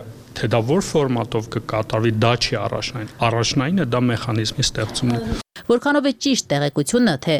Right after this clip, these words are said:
Speaker 2: խաղաղության պայմանագրում կառուցողական անորոշություն ձևակերպումն է մտցվել, ինչը թույլ է տալու Հայաստանին և Ադրբեջանին յուրովի մեկնաբանել Արցախի հիմնահարցը։ Այս տեղեկությունը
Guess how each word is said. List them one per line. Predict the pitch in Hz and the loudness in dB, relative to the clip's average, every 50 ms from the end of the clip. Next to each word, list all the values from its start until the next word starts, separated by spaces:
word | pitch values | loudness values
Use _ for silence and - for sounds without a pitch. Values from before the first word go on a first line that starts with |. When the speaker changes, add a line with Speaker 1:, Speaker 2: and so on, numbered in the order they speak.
| - - | -2 -4
Speaker 2:
խաղաղության | - - 170 165 160 160 175 175 - 190 160 139 - | -2 0 0 2 2 2 0 2 2 0 0 0 0
պայմանագրում | 147 147 151 151 156 160 160 190 254 285 285 - | 0 2 2 2 2 2 2 2 4 2 2 2
կառուցողական | 220 196 196 196 - 208 180 190 185 185 233 247 247 - - | 2 0 0 0 0 0 0 0 0 0 0 -2 -2 -2 -2
անորոշություն | 208 196 196 190 185 185 175 185 170 - 220 233 233 226 220 | 0 2 4 4 4 4 2 0 0 2 2 4 4 4 4
ձևակերպումն | 233 233 247 247 247 - 269 269 - 277 254 220 175 143 | 4 2 2 2 2 2 0 2 2 2 4 4 4 2
է | 135 131 | 0 -2
մտցվել, | 131 - - - - - - - _ - 175 | -4 -4 -4 -2 -2 -2 -2 -6 _ 0 2
ինչը | 175 170 - 160 - - | 2 2 2 0 0 2
թույլ | 180 170 160 139 | 2 2 2 2
է | 139 - | 0 0
տալու | 143 147 151 147 143 | 0 0 0 0 2
Հայաստանին | 147 151 151 143 - - 170 180 175 170 151 151 | 2 2 0 0 0 2 4 4 4 4 4 2
և | 143 143 143 | 2 2 2
Ադրբեջանին | 147 165 156 170 175 165 190 190 226 277 285 - - - - - - 214 | 2 2 2 2 2 4 4 4 4 4 2 0 -2 -10 -18 0 2 4
յուրովի | 240 254 247 214 185 233 247 226 | 4 6 4 2 2 2 2 2
մեկնաբանել | 170 - - 165 147 139 139 143 151 165 165 160 143 | 2 0 0 -2 -2 0 0 0 2 2 2 2 0
Արցախի | 139 - - 151 147 - 165 139 160 | -2 -2 -2 -2 0 0 0 2 2
հիմնահարցը։ | 156 156 156 151 135 135 143 - - - 147 139 147 - - - - - | 2 2 2 2 2 2 0 -2 -2 -2 -2 -2 -4 -6 -12 -20 -4 0
Այս | - - - | 2 2 2
տեղեկությունը | - 254 240 226 226 226 226 220 - 262 262 240 185 | 2 2 2 2 2 0 0 0 2 2 4 4 4